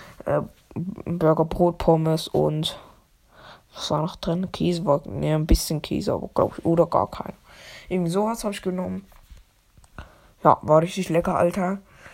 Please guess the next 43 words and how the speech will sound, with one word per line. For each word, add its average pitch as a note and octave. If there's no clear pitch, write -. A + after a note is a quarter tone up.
Das G3+
war E3
voll G3
das F#3+
geile D#3
Restaurant. F3
Das D#3+
hat E3+
so F#3+
einen E3+
dummen F3
Namen, E3
ich D#3+
darf's D3+
aber D3
nicht D3+
droppen, D3+
Alter. D#3
Das -
hat -
übelst G3
einen F3
dummen F3
Namen. E3+
Aber D#3+
das D#3
ist E3
ü-, F#3
war E3+
übelst F3
gut E3+
besucht, E3+
Alter, D#3+
das -
Restaurant. F3+
Ja, A#2+
war A3
halt G3
geil D#3
dort. -
Mein D3+
Vater D#3+
hat, D#3